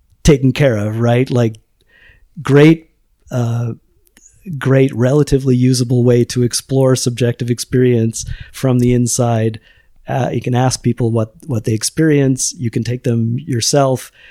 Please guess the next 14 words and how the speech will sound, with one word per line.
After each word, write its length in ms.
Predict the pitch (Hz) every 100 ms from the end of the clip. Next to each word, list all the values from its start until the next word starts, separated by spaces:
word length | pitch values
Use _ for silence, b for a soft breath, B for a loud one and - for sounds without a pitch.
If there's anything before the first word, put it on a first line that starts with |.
| B B B -
Um, 640 | 120 117 117 113 113 156 _ _ _ _ -
and 160 | 131 147
then 380 | 156 156 156
that 280 | 139 147 147
can 200 | - 143
be 340 | 139 143 139 127
compared 640 | - 131 139 143 143 139
to 400 | - 131 131 123 - b b b b _
the 100 | 123
biology, 680 | 117 117 131 143 131 123 120
the 120 | 120
neuroscience, 720 | 120 135 - 127 120 113 110 -
the 80 |
models, 720 | 117 131 131 127 127 120 -